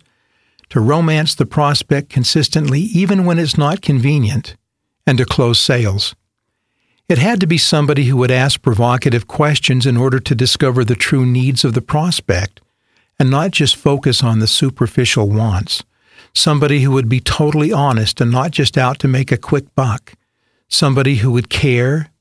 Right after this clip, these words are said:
be fair, share, and do what others won't, don't, or can't. Somebody who would treat the prospect's business as though it were his own,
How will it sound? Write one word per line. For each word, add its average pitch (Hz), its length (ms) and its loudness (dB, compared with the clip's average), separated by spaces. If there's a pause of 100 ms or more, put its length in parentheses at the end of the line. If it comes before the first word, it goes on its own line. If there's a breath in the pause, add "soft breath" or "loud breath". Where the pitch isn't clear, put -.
be 156 120 2
fair, 127 520 0
share, 127 580 0 (420 soft breath)
and 143 140 2
do 170 140 0
what 151 120 2
others 127 320 2
won't, 123 460 0 (140)
don't, 120 340 2
or 104 60 0
can't. 110 600 -2 (600)
Somebody 180 460 2
who 143 100 2
would 131 160 0
treat 165 260 0
the 147 100 0
prospect's 160 680 -2
business 135 520 0
as 120 180 0
though 127 220 2
it 156 100 -2
were 127 140 0
his 113 240 0
own, 113 440 0